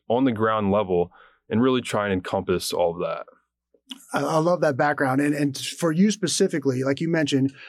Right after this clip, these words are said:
Speaker 2: you've been on the D one sac for over two years now, most recently serving as the chair or leader of the committee. W-, what's this experience been like for you?
Speaker 1: Yeah, you know, this, like you said, this will be my third year on the committee as the chair. Um,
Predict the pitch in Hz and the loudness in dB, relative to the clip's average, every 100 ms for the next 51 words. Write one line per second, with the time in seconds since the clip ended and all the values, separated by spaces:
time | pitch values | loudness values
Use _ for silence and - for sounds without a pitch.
0 | - 156 175 202 196 180 143 160 180 170 | -4 0 4 4 4 0 0 2 2 2
1 | 156 - 160 151 - 151 147 143 - - | 0 2 2 2 0 0 2 2 0 2
2 | 202 175 165 151 131 113 110 127 - - | 4 4 2 0 0 0 -2 -4 -6 -20
3 | - 139 156 160 160 156 160 143 160 151 | -6 0 2 2 0 2 0 0 0 2
4 | 151 143 143 156 147 - 160 151 156 156 | 0 0 0 0 -2 0 0 2 2 0
5 | 156 156 180 107 110 - - 139 139 147 | 0 2 0 0 -8 -10 -4 -2 -2 2
6 | 180 131 101 - _ - - _ - 180 | 2 2 -4 -14 _ -20 -20 _ -6 -2
7 | 185 233 233 220 - 185 - 165 139 151 | 0 0 0 0 0 -2 0 0 0 0
8 | 143 143 139 135 143 - _ _ _ _ | 0 0 0 2 2 0 _ _ _ _
9 | 113 131 143 127 120 117 131 - - 113 | -2 2 2 2 2 2 0 -2 -2 0
10 | 120 123 120 110 104 113 110 104 98 113 | 0 0 0 0 -2 0 0 0 0 0
11 | 110 104 104 104 107 107 - 104 104 - | 2 2 2 2 -2 -4 -2 0 0 2
12 | 107 101 101 101 98 95 - 101 101 101 | 2 4 4 2 -2 -4 0 2 0 -2
13 | - 92 90 87 85 | -2 0 0 0 -4